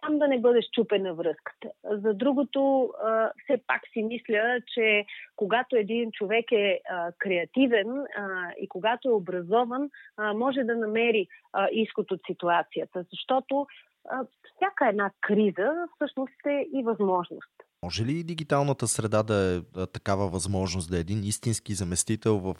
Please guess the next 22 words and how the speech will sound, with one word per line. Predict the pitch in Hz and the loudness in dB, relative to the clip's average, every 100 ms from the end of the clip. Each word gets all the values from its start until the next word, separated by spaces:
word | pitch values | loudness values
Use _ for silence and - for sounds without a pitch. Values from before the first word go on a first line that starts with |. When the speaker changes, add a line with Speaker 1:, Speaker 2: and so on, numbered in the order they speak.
| _ | _
Speaker 2:
а, | 90 | -4
времето | 85 85 85 95 95 - | -2 -4 -2 -2 -2 -4
на | 92 | -4
социална | - 101 - 90 92 90 | -4 -4 -4 -4 -4 -4
изолация? | 85 90 82 78 - 71 | -4 -4 -4 -4 -6 -8
Нали, | 123 190 143 | -6 -6 4
ясно | 135 139 - | 4 4 0
е, | 90 | -6
филми, | - 117 123 104 | -2 -2 -2 -4
книги, | - 110 120 117 113 101 - | -6 -4 -4 -4 -6 -6 -6
а, | 87 90 | -6 -6
но | 95 101 | -4 -6
концертите | 98 95 90 - 120 147 - | -6 -8 -4 0 0 -2 -8
на | 135 110 | -4 -4
живо | 92 123 135 135 | -2 -4 -4 -4
и | 117 | -2
онлайн | 113 123 120 135 117 101 | -2 -2 -2 -4 -6 -4
галериите | 101 95 117 131 - 113 | -2 0 0 -2 -4 -6
сполучлив | - 101 85 - 113 127 | -6 -10 -8 -6 -4 0
опит | 147 151 151 104 | -2 -2 -10 -10
ли | 85 | -6
са? | - 73 | -6 -6